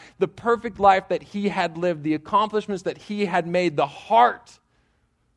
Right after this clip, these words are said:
that he exhibited. We as believers have the opportunity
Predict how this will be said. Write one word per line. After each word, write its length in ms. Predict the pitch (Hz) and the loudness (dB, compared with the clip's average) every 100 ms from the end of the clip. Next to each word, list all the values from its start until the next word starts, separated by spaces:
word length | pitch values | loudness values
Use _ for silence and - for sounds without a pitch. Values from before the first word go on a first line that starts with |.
| _ - | _ -12
that 100 | 139 | -8
he 220 | 160 180 | -4 -4
exhibited. 500 | 131 120 151 139 - _ _ _ _ _ _ _ _ _ _ _ _ _ _ | -2 -4 -4 -4 -12 _ _ _ _ _ _ _ _ _ _ _ _ _ _
We 340 | 135 196 220 | -4 -2 0
as 220 | 160 170 131 | 2 2 0
believers 540 | 139 151 165 147 139 | -6 -4 -4 -6 -8
have 140 | 143 | -8
the 140 | 120 - | -8 -2
opportunity 1080 | 135 156 156 147 - 143 135 120 85 80 | 0 0 -2 -16 -14 -12 -12 -12 -16 -20